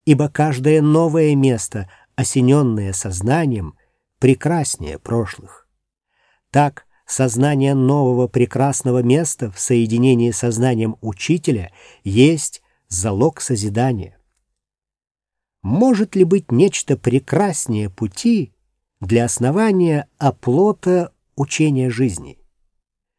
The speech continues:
Звезда ведёт, так идите неуклонно. Урусвати видела так называемое «колесо Будды». Это есть сущность Терафима дальних миров.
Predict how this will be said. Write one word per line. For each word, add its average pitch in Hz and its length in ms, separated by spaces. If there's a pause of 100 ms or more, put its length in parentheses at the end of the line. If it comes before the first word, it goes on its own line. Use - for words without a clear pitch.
(220)
Звезда 117 880
ведёт, 107 640 (680)
так - 340
идите 131 680 (340)
неуклонно. 110 880 (1120)
Урусвати 147 760
видела 123 500
так - 160
называемое 123 760 (200)
«колесо 120 500
Будды». 98 720 (400)
Это 139 240
есть 131 500
сущность - 840
Терафима 139 840
дальних 113 640
миров. 117 480